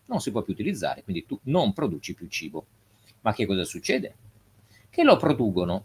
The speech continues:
dalle altre parti e ti danno tutte le loro schifezze, come la solita pasta, come i soliti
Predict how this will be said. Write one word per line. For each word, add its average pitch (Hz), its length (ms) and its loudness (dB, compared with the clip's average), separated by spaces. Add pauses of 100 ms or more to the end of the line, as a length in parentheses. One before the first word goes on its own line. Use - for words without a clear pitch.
(160)
dalle 214 340 8
altre 233 440 8
parti - 680 2 (160)
e 240 140 2
ti 285 120 6
danno 185 440 8
tutte 277 320 4
le 196 100 10
loro 135 560 6
schifezze, 151 720 2
come 175 220 4
la 120 80 10
solita 110 380 4
pasta, 95 500 6
come 98 160 0
i 92 40 0
soliti 92 540 -2